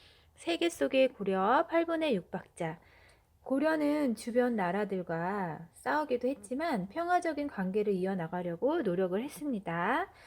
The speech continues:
어떤 어떤 나라가 있는지 볼까요? "우리는 힘을 키워 금나라를 세우고 요나라를 멸망시켰지." 여진.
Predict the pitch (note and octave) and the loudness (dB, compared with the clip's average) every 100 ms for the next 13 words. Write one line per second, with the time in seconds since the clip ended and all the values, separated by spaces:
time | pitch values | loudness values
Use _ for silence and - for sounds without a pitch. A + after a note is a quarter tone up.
0 | - - G#3+ G#3+ C4+ C#4 A#3 A#3 G#3 E3+ | -20 -12 -10 -2 2 2 2 0 2 2
1 | F#3+ F#3+ F3+ F3+ F#3+ F3+ - E3 F#3+ D4+ | 0 0 -2 -4 -6 -8 -6 -4 -2 -2
2 | G4 - - - - A#3 D4+ D#4+ D#4 D4+ | -4 -12 -20 -20 -10 -4 0 0 -2 -2
3 | E4+ F4 E4+ - D#4 A3 G#3+ A#3 E3 F3 | -4 -4 -6 -6 0 0 0 -2 -4 -8
4 | _ _ _ - - A#3 C4 B3 A3 A3 | _ _ _ -14 -2 0 2 4 2 2
5 | B3+ A#3 A#3 G4 A#4+ A3 A3+ C4 C4 B3+ | 4 4 4 2 2 2 2 2 2 4
6 | G#3 F#3+ A#3 E4 - - G#3+ - C#4+ - | 2 2 0 -2 -6 -6 -6 0 0 0
7 | - F#3 F3 F#3 F#3+ C4 | -4 -6 -6 -4 -4 -4